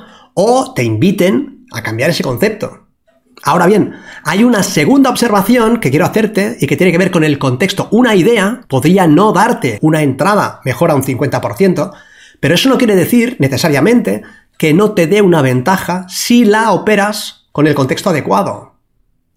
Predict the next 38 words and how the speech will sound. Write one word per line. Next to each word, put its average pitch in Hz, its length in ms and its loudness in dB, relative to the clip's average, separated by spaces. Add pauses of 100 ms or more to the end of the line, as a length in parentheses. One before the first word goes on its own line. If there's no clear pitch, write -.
(140)
Si - 160 -2
eres 214 160 2
capaz 175 240 -2
de 180 80 0
explicar 160 480 -2
la 131 80 0
historia 170 380 0
que 127 120 -4
cuenta 180 300 0
el 131 100 0
precio, 185 480 -2 (160)
podrías 165 480 2
obtener 165 380 2
resultados 165 520 0
muy 160 200 2
distintos. 160 880 -4 (260)
El 113 280 -6
setup, 143 480 -4
la 113 100 -2
idea, 151 240 0
el 143 80 0
concepto 151 320 -2
en 135 60 0
cuestión, 190 560 -2 (100)
si - 220 -4
está 214 240 -2
operado 202 420 0
a 143 200 0
favor 175 440 0
del 208 220 -2
contexto, 143 640 -4 (260)
puede 165 260 0
darte 170 260 -2
una 175 100 2
ventaja 135 340 -4
excelente. 147 540 -4
Por 104 140 -14
ejemplo, 120 360 -2